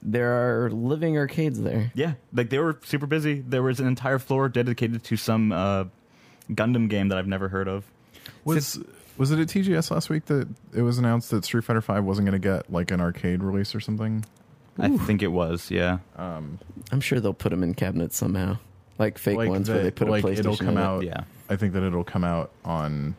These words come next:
Speaker 3: on PlayStation Four and P C before arcades.
Speaker 1: Um, were there arcade machines at T G S?
Speaker 2: Uh, not that I saw.
Speaker 1: Oh, okay.
Speaker 2: It, it, it was mainly,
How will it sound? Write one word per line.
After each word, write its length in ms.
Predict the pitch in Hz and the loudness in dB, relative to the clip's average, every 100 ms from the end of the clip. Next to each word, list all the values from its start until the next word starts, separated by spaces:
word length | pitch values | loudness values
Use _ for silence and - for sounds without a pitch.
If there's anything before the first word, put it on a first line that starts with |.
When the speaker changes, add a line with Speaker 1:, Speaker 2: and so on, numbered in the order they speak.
| - - - - - - - - | -14 -20 -20 -20 -20 -20 -20 -4
Speaker 3:
on 300 | 82 78 73 | -2 0 -2
PlayStation 540 | - 85 76 80 - - | 0 0 0 -2 -2 -4
Four 200 | 85 78 | 0 2
and 120 | 78 | 2
P 140 | - | 0
C 200 | 76 73 | 0 0
before 340 | 69 - - 60 | 0 -2 -2 -2
arcades. 640 | 58 - - - - - - - - | -2 -4 -6 -6 -8 -12 -14 -14 -6
Speaker 1:
Um, 480 | - 120 107 104 - | 0 2 2 2 0
were 140 | 113 131 | 0 2
there 140 | 131 | 2
arcade 340 | 127 110 107 113 | 0 0 0 2
machines 360 | 135 151 151 | 0 0 0
at 100 | 143 | -2
T 140 | - 151 | -2 0
G 120 | 160 | 0
S? 240 | 190 - - - _ _ _ _ _ _ - | -2 -4 -16 -20 _ _ _ _ _ _ -2
Speaker 2:
Uh, 840 | 107 104 104 104 101 101 101 98 98 | 0 2 2 2 2 2 0 -2 -4
not 340 | 98 107 123 127 | -2 0 0 0
that 100 | 101 | -2
I 80 | |
saw. 480 | 87 - 85 80 82 - | -2 -4 -4 -2 -4 -2
Speaker 1:
Oh, 240 | 123 101 127 | 0 0 0
okay. 240 | 131 156 175 | 0 0 0
Speaker 2:
It, 80 | |
it, 100 | 139 - | 0 2
it 40 | |
was 140 | 165 | 2
mainly, 460 | 156 170 170 156 131 | 2 2 2 2 -2